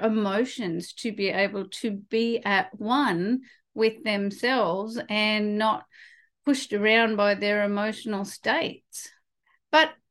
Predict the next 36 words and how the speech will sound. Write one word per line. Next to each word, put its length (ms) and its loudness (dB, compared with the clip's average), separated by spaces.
you 140 2
know, 240 6
even 420 4
though 80 6
I'm 600 4
not 300 0
where 280 4
I 180 4
actually 640 -2
want 220 2
to 60 -2
be, 460 0
I 120 0
can 220 -4
look 200 -2
back 280 0
to 120 -8
two 260 -8
thousand 520 0
and 120 -4
eleven 540 0
when 200 -2
I 220 0
first 540 -6
decided 880 -4
that 580 4
I 120 2
was 200 -4
gonna 240 -6
conquer 360 -4
my 260 0
emotional 680 -4
eating. 500 -4
And 640 0
I 180 2
was 340 -4